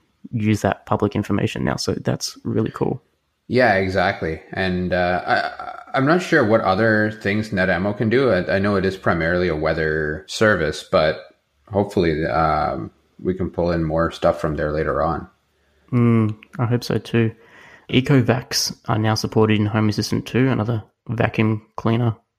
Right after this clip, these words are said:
Speaker 1: component. Always good to see.
Speaker 2: Yeah, and, uh, here's one of those, uh, in my opinion, niche ones, but, uh, you can use,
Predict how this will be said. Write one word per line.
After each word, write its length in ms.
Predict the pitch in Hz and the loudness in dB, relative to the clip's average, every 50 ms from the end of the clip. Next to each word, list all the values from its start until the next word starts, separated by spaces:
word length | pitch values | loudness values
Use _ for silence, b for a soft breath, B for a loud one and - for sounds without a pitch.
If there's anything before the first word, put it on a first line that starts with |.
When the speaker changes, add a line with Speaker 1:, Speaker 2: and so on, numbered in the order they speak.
| _ _ _ _ _ _ - | _ _ _ _ _ _ -2
Speaker 1:
component. 460 | - 120 - - 120 123 139 143 - | -2 0 2 2 2 2 2 2 0
Always 400 | - 110 120 120 117 107 104 - - 123 | -2 -2 0 2 2 0 0 -2 -8 -8
good 160 | 110 - 107 - | -4 -4 -4 -2
to 80 | - | -2
see. 380 | 104 - - 113 131 143 147 - _ _ _ _ _ _ _ _ _ _ _ B B B B B B B B | -4 -2 0 0 0 0 -2 -6 _ _ _ _ _ _ _ _ _ _ _ B B B B B B B B
Speaker 2:
Yeah, 500 | - - 85 92 101 117 110 90 90 - - - - - | -10 -4 -2 2 2 2 2 2 0 -6 -12 -18 -14 -8
and, 500 | 110 110 104 101 98 95 98 95 95 90 | -4 -2 0 0 0 0 -2 -2 -2 -2
uh, 220 | 90 92 90 87 - | 0 0 0 -2 -2
here's 300 | - - 143 156 156 - | 0 2 2 2 2 2
one 100 | 135 127 | 0 2
of 60 | 120 | 2
those, 440 | 113 107 101 95 - - - - - - | 4 2 2 0 -2 -8 -10 -12 -6 -4
uh, 180 | 120 90 78 - - - _ - | -2 -2 -2 -4 -8 -12 _ -4
in 100 | 131 113 | 0 2
my 120 | 110 113 | 4 2
opinion, 420 | 110 104 - 107 98 92 90 87 90 | 2 2 0 0 0 0 0 0 2
niche 320 | 98 110 110 107 - - | 2 2 2 0 -2 -4
ones, 320 | 85 82 85 98 110 113 - | -4 -4 -2 -4 -4 -6 -4
but, 360 | - 101 95 90 - - - | 0 0 0 0 0 0 0
uh, 360 | 95 90 87 85 85 78 - - - | 2 2 2 2 0 -2 -4 -6 -6
you 140 | 107 104 98 | -6 -4 -2
can 180 | - 113 107 | 0 0 2
use, 380 | 101 104 113 117 117 117 - | 2 2 2 2 0 -2 -6